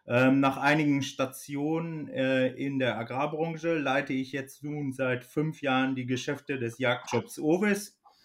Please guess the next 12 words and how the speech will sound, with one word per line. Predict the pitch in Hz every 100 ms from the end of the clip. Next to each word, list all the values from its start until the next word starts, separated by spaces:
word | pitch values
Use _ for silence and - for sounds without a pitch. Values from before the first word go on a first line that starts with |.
| - - _ _
Und | 127 131 127
da | 127 143 151 - - _ 117 123 120 - _ 131
beschäftigen | 131 127 170 175 - 139 139
wir | 131 135 135
uns | 127 127
schwerpunktmäßig | - 123 135 139 143 139 120 131 127 139 127 117
wirklich | 120 127 - - 101
sehr | 123 147 143
intensiv | 123 135 127 120 123 135
mit | 131 131
der | 123
Lockjagd | 113 175 - 160 160 -